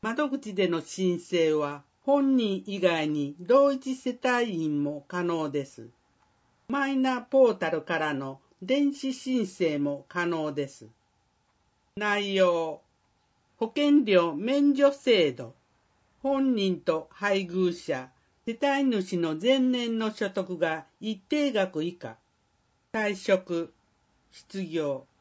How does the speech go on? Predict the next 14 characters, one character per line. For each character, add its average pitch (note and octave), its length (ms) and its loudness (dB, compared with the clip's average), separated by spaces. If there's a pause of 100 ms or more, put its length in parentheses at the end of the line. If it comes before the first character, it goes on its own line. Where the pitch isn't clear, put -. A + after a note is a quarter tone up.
(120)
特 G#3+ 320 -4
例 C4+ 220 0
制 F3+ 400 0
度。 - 180 -14 (840)
退 C4+ 240 2
職 C4 280 -2
ま G#3+ 180 -2
た F#3+ 180 2
は D3 240 2
失 - 320 -10
業 B3+ 300 2
に G#3+ 200 0
よ F#3+ 160 4
り、 D#3+ 280 -4